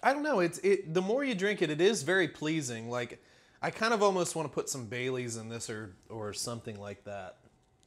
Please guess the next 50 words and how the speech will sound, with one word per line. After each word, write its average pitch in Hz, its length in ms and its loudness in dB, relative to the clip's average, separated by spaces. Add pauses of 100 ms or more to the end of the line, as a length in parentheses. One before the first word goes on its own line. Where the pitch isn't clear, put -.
(1000)
<clears throat> - 20 -12 (500)
I 113 80 -10
think 165 240 -2
I'd 143 200 4
really 131 260 -2
enjoy 113 380 -6
that. 107 380 -4 (720)
Just - 160 -10
put - 80 -4
a 143 40 -4
little 135 140 -2
Baileys 120 580 -4
in 107 120 -10
here 107 320 -8
and, 101 220 -10
uh, 95 300 -12 (440)
you 107 120 -14
know, 95 260 -10 (180)
have 107 160 -6
a 104 40 -10
nice, 107 300 -8
warm, 104 380 -10 (400)
strong 107 320 -8
cup 104 160 -10
of - 80 -20
coffee. 107 460 -6 (440)
But 170 120 6
I 175 80 8
would 185 260 10
say 175 260 6
that 147 200 -2
this 156 200 2
is 139 120 -2
definitely 127 480 0
one 123 280 -4
that 120 120 -2
I 117 60 -2
feel 135 280 0
like 117 300 0
you, 117 140 -4
you 123 200 -6
really 147 540 4
have 143 240 4
to - 80 -10
put 131 200 -4
the 127 80 -6
grounds 110 540 -4
in. 92 300 -14
Like, 95 240 -12
you, 113 100 -8